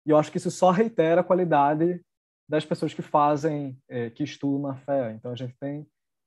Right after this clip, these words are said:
é, pessoas que estão trabalhando em todos os setores. E é um trabalho extremamente gratificante. E é muito legal porque você conhece outras pessoas, e eu acho que é muito importante a gente ressaltar, a universidade, é, tal como ela é compreendida, ela tem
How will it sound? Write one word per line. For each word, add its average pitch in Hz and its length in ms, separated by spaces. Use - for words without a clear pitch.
é, 120 160
pessoas 147 420
que - 80
estão 160 300
trabalhando 160 320
em 156 60
todos 180 240
os 185 120
setores. 135 520
E 151 80
é 165 40
um 185 60
trabalho 165 300
extremamente 160 380
gratificante. 165 800
E 151 60
é 165 40
muito 190 180
legal 175 220
porque - 140
você 160 180
conhece 143 640
outras 135 260
pessoas, 165 580
e 170 240
eu 143 220
acho 151 100
que - 60
é 170 40
muito 180 140
importante 151 380
a - 20
gente 131 240
ressaltar, 135 560
a 135 60
universidade, 135 840
é, 113 240
tal 135 220
como 143 200
ela 135 100
é 127 40
compreendida, 127 840
ela 131 160
tem 147 420